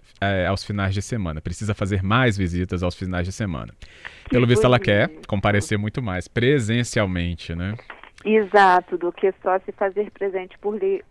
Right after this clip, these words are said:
Speaker 2: por, por meio do telefone, mas tá vendo como é que é importante ligar,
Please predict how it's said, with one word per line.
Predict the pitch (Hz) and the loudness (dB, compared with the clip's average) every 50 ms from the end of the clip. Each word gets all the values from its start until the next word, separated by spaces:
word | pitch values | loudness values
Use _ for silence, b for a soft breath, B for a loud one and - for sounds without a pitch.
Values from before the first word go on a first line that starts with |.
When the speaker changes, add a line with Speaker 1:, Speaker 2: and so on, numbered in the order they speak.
| - - | -20 -16
Speaker 2:
por, | 170 135 131 - - | -14 -14 -14 -12 -4
por | - 196 190 | -4 -4 -4
meio | 190 185 175 175 | -2 -6 -6 -6
do | - 175 175 | -6 -8 -12
telefone, | - - 185 175 196 202 - - 214 208 214 226 226 226 220 | -6 -4 -4 -2 -4 -6 -6 -6 -4 -2 -2 -2 -4 -4 -6
mas | 214 208 196 196 _ - | -6 -8 -10 -10 _ -6
tá | 202 | -6
vendo | 185 190 220 202 185 175 156 | -2 -2 -2 -2 -2 -6 -6
como | - 185 175 180 | -8 -6 -6 -6
é | 175 | -8
que | - 180 | -8 -12
é | 170 | -14
importante | 170 - 175 165 - - 185 175 - - - | -10 -8 -10 -10 -6 -6 -8 -6 -8 -10 -6
ligar, | 180 185 190 165 - - 185 185 185 175 165 156 156 - | -4 -4 -4 -4 0 2 2 2 4 2 0 -2 -4 -8